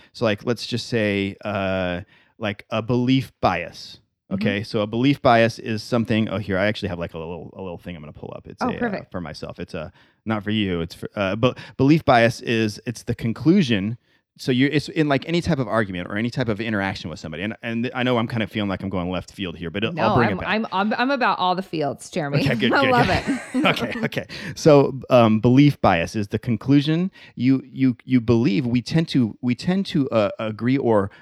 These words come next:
Speaker 1: m-, gravitate towards any. So let's just say, like, on your Instagram feed, or let's
Speaker 2: Right.
Speaker 1: let your news, Apple News feed. You know, you're gonna get barraged by all kinds of articles.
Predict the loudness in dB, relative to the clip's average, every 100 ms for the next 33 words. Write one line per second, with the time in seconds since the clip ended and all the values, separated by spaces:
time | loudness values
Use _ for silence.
0 | -6 -2 -2 -4 0 2 2 0 -2 -4
1 | -8 -8 -6 -4 -4 -8 -8 -4 -4 -4
2 | -4 -4 -4 -4 -2 0 -2 -2 -2 -2
3 | -4 -6 -4 -2 -2 -2 0 0 -2 0
4 | 0 0 -2 -6 -6 -6 -6 -4 -2 0
5 | 0 0 -2 -4 -2 -2 -2 -4 -6 -8
6 | -10 0 2 2 0 0 2 0 2 -2
7 | -4 -8 -12 -16 -18 _ -10 -8 -4 -2
8 | 0 0 0 -2 -10 -4 -2 -2 -6 -16
9 | -16 -18